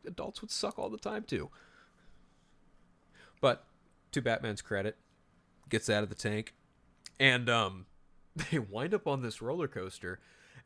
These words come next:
and the Joker is shoving, like, you know, doy tol-, toy doll bombs at Batman, thinks he gets him, and then here's where things get interesting. Batman and Joker fight on one of the roller coasters,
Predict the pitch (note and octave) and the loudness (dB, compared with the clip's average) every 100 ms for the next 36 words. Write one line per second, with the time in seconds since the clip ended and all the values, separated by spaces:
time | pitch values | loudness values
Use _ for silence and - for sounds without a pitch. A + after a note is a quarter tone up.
0 | - G#2+ G#2 A2 B2+ G#2+ A2 - _ _ | -6 -4 -2 0 0 0 -4 -6 _ _
1 | - A#2 A2+ - - A2+ A2 A2 G2+ G2+ | -2 -2 0 -2 0 0 0 -4 -4 -6
2 | - - _ C3+ G#2 E2+ F#2+ _ _ _ | -6 -20 _ -6 -4 -4 -8 _ _ _
3 | A#2 C3 C3 C3 - C#3 C3+ - B2+ _ | -4 0 0 0 -6 -4 -4 -6 -20 _
4 | _ - _ _ _ _ _ - - D3 | _ -20 _ _ _ _ _ 8 8 8
5 | C#3 A2 G2+ B2 A2+ F2+ G2 A#2 C3+ A#2 | 2 2 -2 -2 0 -2 -4 0 2 2
6 | G2 F#2+ - - _ C#3 C3 G#2 E2+ D2+ | 0 -8 -14 -16 _ -8 -6 -6 -6 -6
7 | E2+ F2 F2+ - - - _ - E3+ D#3+ | -8 -8 -8 -10 -20 -20 _ -2 -2 0
8 | - B2+ F#2+ F#2+ G#2+ G#2+ - - C#3+ B3+ | -4 -2 -4 -4 -6 -6 -12 -6 0 2
9 | F4 A3 C#4+ F#3 G3+ - F#3+ D#3+ C3 - | 2 2 0 0 -2 0 -2 -2 -4 -6
10 | A#2+ G#2+ - F2+ D2+ _ - - _ _ | -8 -8 -8 -8 -10 _ -20 -20 _ _
11 | A2 F3+ D4 F4 C#4+ D3+ B2 F#3+ D#3+ A#2 | 0 2 2 2 2 0 0 0 -2 -8
12 | - - D3+ F3+ C#3+ D#3 C3+ F#2+ A2+ D3 | -6 0 2 2 -2 -2 -2 -2 0 0
13 | D3 F3 - G3 | 0 -2 -2 -8